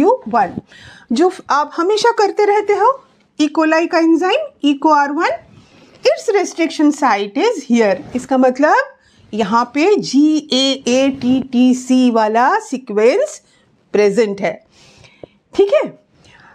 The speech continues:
Now what? So this is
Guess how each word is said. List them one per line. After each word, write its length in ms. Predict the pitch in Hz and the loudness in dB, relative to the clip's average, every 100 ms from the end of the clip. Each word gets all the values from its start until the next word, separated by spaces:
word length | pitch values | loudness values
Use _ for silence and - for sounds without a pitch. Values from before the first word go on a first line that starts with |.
| _ | _
Now 520 | 262 302 311 339 349 339 - | 2 2 4 2 0 -4 -6
what? 540 | 226 220 311 440 440 - - _ _ _ _ _ _ _ _ | -2 0 2 2 -2 -14 -20 _ _ _ _ _ _ _ _
So 220 | - 294 254 | -4 -2 0
this 200 | 262 269 | -2 0
is 380 | 302 494 571 | 0 0 -4